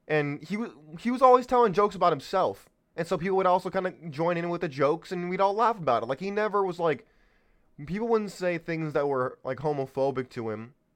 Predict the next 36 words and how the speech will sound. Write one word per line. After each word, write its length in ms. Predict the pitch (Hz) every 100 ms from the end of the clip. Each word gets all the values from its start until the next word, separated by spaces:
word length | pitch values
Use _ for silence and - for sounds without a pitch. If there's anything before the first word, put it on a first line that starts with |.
| _ -
or 200 | 127 127
something 260 | 120 123
like 180 | 120 117
that, 140 | 120 120
and 80 |
then 80 | 131
he'd 140 | 131 127
be 60 |
like, 200 | 127 127 233
"Oh, 200 | 247 214
that 180 | 202
was 160 | 226 -
so 180 | 214 185
mean 240 | 190 220
and 100 | 175
hurtful." 380 | 175 202 151 123
No, 300 | 175 170 113 _
he'd 140 | - 190
laugh 280 | 196 214 190
about 320 | 160 139 120
it 160 | 113
'cause 140 | 151 147
he'd 100 | 170
make 240 | 175 165
straight 380 | - - 185 180
jokes 320 | 175 180 175
and 60 | 185
everything 220 | 175 175
else. 220 | 160 113
Like, 120 | 131 131
everybody 320 | 180 180 180
was 140 | 160
joking 300 | 175 165 165
around. 300 | 147 135 98 - _ _ _ _ _ _ _ _
Well, 320 | 208 214 - - -
wha-, 220 | 180